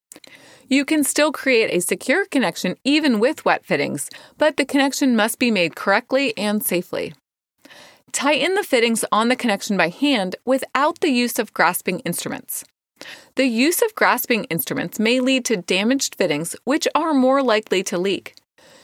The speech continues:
You may need to use grasping instruments to separate Lore fittings when the connection is tight and unable to be di-, disconnected by hand twisting, though. Make Lore connections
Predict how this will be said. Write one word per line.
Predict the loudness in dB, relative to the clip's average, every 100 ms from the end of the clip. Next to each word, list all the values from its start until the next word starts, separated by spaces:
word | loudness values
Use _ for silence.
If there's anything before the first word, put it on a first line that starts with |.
| _
You | 0 2
may | 2 2 2
need | 2 2
to | 0
use | -2 0
grasping | 2 2 2 -2 -2 -4
instruments | -4 -2 -2 -4 -4
to | -4
separate | 0 0 0 0 0
Lore | 2 0
fittings | 0 0 0 -2 -2
when | 0 0
the | 0
connection | 0 -2 -2 -4
is | -4
tight | -4 -2 -2 -4
and | -8 -2
unable | 0 2 2 0
to | -4 -2
be | -2
di-, | -2 -6 -12 _ -2
disconnected | -2 0 0 0 0 0
by | 0
hand | 0 -2 0 0
twisting, | -2 -2 -2 -6 -6
though. | -8 -10 -14 _ _ _ _ _ -20 -20 -20 -20 -10 0
Make | 2 4 0 -2
Lore | 0 0
connections | 0 -2 -2 -2 -4